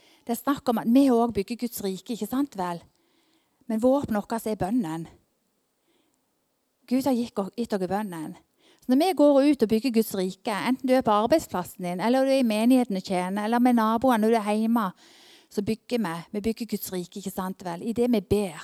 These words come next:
Vi ber for landet vårt. Vi ber for naboene våre. Vi ber for ungene våre. Vi ber for skolen og barnehage. Vi ber for myndighetene, konge og regjering. Og så bygger vi og ber.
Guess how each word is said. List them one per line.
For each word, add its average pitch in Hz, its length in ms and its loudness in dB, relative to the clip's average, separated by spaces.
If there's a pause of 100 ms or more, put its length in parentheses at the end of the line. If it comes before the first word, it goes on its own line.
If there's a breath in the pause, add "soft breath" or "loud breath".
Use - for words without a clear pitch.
(140)
Vi 233 120 2
ber 320 320 2
for 208 120 -4
landet 202 240 -4
vårt. 165 480 -10 (360 loud breath)
Vi 254 100 0
ber 330 260 4
for 320 140 2
naboene 262 480 4
våre. 208 220 -4
Vi 233 120 0
ber 285 240 4
for 220 120 0
ungene 220 320 -2
våre. 208 180 -4
Vi 240 160 2
ber 320 180 4
for - 120 -2
skolen 311 500 2
og 240 60 2
barnehage. 220 720 0 (280 loud breath)
Vi 196 100 -2
ber 285 280 2
for 240 220 0
myndighetene, 202 720 -2
konge 240 400 0
og 226 100 -2
regjering. 196 520 -6 (520 soft breath)
Og - 60 -20
så 233 120 -4
bygger 247 380 -2
vi 294 120 4 (420 soft breath)
og 202 140 -6
ber. 175 340 -4